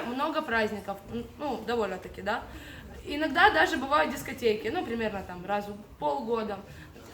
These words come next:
Надеюсь, это будет, конечно, чаще. И вот вы каждый день ходите в школьной форме. Нет проблем.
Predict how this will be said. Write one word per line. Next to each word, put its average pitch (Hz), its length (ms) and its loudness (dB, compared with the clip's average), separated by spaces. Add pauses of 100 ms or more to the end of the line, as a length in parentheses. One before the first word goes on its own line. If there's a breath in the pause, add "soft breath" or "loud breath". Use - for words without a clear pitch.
(140)
Надеюсь, 262 380 -2
это 247 120 -2
будет, 226 220 2
конечно, 220 300 -2 (160)
чаще. 294 480 0 (1000 loud breath)
И - 100 2
вот 370 200 2
вы 359 120 8 (240)
каждый 381 380 8
день 359 240 2
ходите 339 340 2
в - 40 -4
школьной 320 360 4
форме. 208 440 -2 (1700)
Нет 247 260 -2
проблем. 185 300 -6